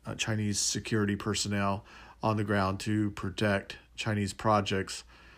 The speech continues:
And although there, many of them will be Air Force pilots, warship,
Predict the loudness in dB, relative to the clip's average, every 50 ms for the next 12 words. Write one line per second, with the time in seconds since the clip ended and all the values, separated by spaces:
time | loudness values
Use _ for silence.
0 | -20 -20 -20 -20 _ -20 _ _ -20 -20 -20 _ -20 -20 -20 -20 -20 -20 -20 _
1 | -20 -20 _ -20 -10 -2 0 2 4 4 4 2 0 -2 -2 -6 -6 -10 -12 -6
2 | -2 2 2 6 6 6 8 8 6 6 6 6 6 6 8 8 8 8 6 6
3 | 4 4 2 2 -2 -2 2 4 6 6 4 4 4 2 2 2 2 0 -2 0
4 | 0 -2 -2 -2 -2 -2 0 2 2 4 2 2 0 -2 -4 -2 0 0 0 0
5 | 0 2 2 0 0 -2 -6